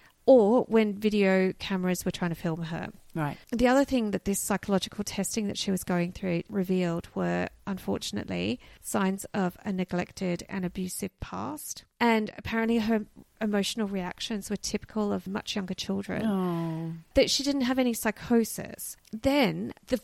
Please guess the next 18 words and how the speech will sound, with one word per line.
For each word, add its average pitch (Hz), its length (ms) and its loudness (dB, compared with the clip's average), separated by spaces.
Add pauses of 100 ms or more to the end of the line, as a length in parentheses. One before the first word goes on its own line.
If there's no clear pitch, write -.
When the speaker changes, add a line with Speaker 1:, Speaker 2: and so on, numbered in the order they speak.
(140)
Speaker 1:
following 269 520 4
year 180 380 0
in 165 120 -4
July 180 400 -2
in 165 120 -4
nineteen 180 400 -6
eighty-five, 175 640 -6 (160)
she - 220 0
underwent 214 340 0
more 190 240 -2 (140)
psychokinetic 190 1000 -2
testing, - 680 -10 (720)
and 220 420 6
it 202 120 4
all 214 80 4
came 208 260 -2
back 190 240 -4
negative. - 680 -4